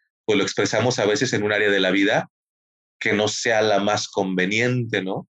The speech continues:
Tal vez, pues, eh, el fuego se tiene que expresar a veces cuando, eh, cuando hay algo que mostrarse, ¿no? A lo mejor hay, hay una parte de ti que tiene mucho que mostrar, que así como el fuego que le gusta brillar y le gusta dar calor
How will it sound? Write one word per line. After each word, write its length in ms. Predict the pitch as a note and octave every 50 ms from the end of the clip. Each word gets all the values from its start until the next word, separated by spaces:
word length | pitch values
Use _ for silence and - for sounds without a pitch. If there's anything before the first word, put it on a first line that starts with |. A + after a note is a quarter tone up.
| _ _ _ _ _ _ _ _ _ _ _ _ _ _ _
Tal 180 | - G#2 G2+ G2+
vez, 320 | G#2 G#2+ A2+ A2+ - - _
pues, 440 | A#2+ A2+ G#2+ G2 F#2+ - - - -
eh, 200 | G2 G2 F#2+ F#2+ -
el 120 | G2 F#2
fuego 280 | - A2+ A2 A#2 C#3+ C#3
se 140 | - C#3
tiene 280 | C3+ G#2 G#2+ G2+ G#2 G#2
que 60 | G#2+
expresar 460 | G#2 G#2+ - - G#2 G2 - - G#2
a 60 | G2+ G2+
veces 280 | G2+ G2 A2+ G2 - -
cuando, 440 | G2+ F#2 F2+ F2 F2 E2+ E2+ - _ _ _ _ _ _ _ _ _ -
eh, 320 | F#2+ F2 E2+ E2+ F2 E2 -
cuando 240 | - F#2+ F#2 G2 G2+
hay 80 | G2+
algo 160 | G#2 F#2+ G2+
que 120 | G2+ G#2+ G2
mostrarse, 680 | F#2+ F2+ F2+ - - G2+ F#2+ G#2+ A#2 A#2 - - F#2
¿no? 100 | F#2 A2
A 40 | A#2+
lo 80 | A#2
mejor 240 | G#2+ G2 - A2+ A2
hay, 240 | A2+ A2+ A#2 A#2+ - G2
hay 140 | A2 A2 A2+
una 180 | A2+ A#2 A2+
parte 260 | A2+ A2 - - -
de 140 | A2+ G#2 G2
ti 260 | F#2+ - A#2+ B2+ A#2+
que 120 | - A#2 A2+ A#2
tiene 240 | A#2 A2+ A2+ A#2
mucho 360 | A#2 A#2 B2+ C#3 C#3+ - C#3 C#3
que 100 | C3+ B2
mostrar, 580 | B2 A#2+ A#2 - - A#2 B2 C3 C#3 D3+ D#3 -
que 140 | A2+ G#2+ G#2+ - _ _ _ _ _ _
así 200 | - G#2 - -
como 180 | - C#3+ C#3 A#2+
el 80 | A2 G#2
fuego 280 | - B2+ B2+ C3+ C3 -
que 80 | A2+
le 80 | G#2 G2+
gusta 320 | G#2 A#2+ A#2 - C3 A#2
brillar 640 | A2+ G2+ F#2+ F#2 F#2+ A2 A#2 B2+ C3 C3+ C3+ C3+ B2
y 60 | A#2
le 100 | G2+ G#2
gusta 260 | G#2 A2+ A2 - A2+
dar 200 | G#2+ A2 A2 A2+ -
calor 440 | - G2 G2+ G#2 A2+ B2+ C#3 C#3